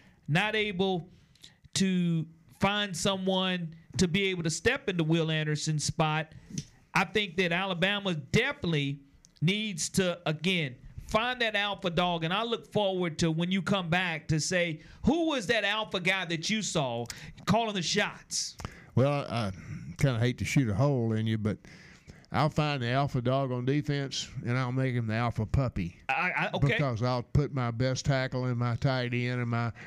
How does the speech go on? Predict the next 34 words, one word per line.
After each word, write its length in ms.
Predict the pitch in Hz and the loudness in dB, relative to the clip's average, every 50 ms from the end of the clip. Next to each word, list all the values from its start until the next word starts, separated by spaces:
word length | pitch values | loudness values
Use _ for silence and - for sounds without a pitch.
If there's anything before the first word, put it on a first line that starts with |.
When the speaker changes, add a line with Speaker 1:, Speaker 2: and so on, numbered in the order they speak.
| - - - - - - 113 - - 95 101 | -16 -16 -16 -12 -8 -6 -6 -6 -6 -6 -2
Speaker 2:
you 160 | 131 139 131 | 0 0 2
know, 60 | 123 | 2
I'll 160 | 120 120 127 | 0 0 0
put 180 | - - 143 127 | 0 0 0 0
a 80 | 117 | 0
back 400 | 107 107 131 131 135 135 135 - | 0 0 0 0 0 0 -2 -2
on 200 | 139 135 135 135 | -2 -2 -2 -2
him, 220 | 139 139 139 135 127 | -2 -4 -4 -4 -4
and 260 | 117 98 110 120 131 | -4 -2 -2 0 0
one 160 | 143 147 135 127 | 0 0 0 -2
will 100 | 120 - | -4 0
cut 260 | - - 151 147 147 | 2 2 2 4 2
him, 160 | 147 139 123 | 0 -2 -2
and 80 | 120 117 | -2 0
one 120 | 135 139 | 0 0
will 60 | 135 131 | 0 0
go 200 | 127 131 127 123 | 0 0 2 2
high, 220 | 131 135 135 127 | 0 0 0 0
one 160 | 123 131 131 | 0 -2 -2
will 80 | 131 123 | -2 0
go 180 | 123 127 123 | 0 0 0
low, 300 | 123 120 127 135 139 135 | 0 0 0 0 0 0
and 80 | 127 123 | 0 0
we'll 140 | 135 147 143 | 0 0 0
take 220 | - 143 135 113 - | 2 0 0 0 0
the 80 | 117 | -2
alpha 340 | 120 131 139 131 123 - 123 | 0 0 0 0 -2 -2 -2
dog 260 | 117 117 120 123 120 | 0 0 0 0 0
down 220 | 110 123 123 120 120 | 0 0 0 0 0
to 40 | |
be 120 | 110 120 117 | 0 0 0
an 80 | 113 | 0
alpha 280 | 113 117 117 - - 117 | 0 -2 -2 -2 -2 -4
puppy. 440 | 98 - 156 185 170 - - 85 - | 2 4 4 4 4 2 -2 -4 -4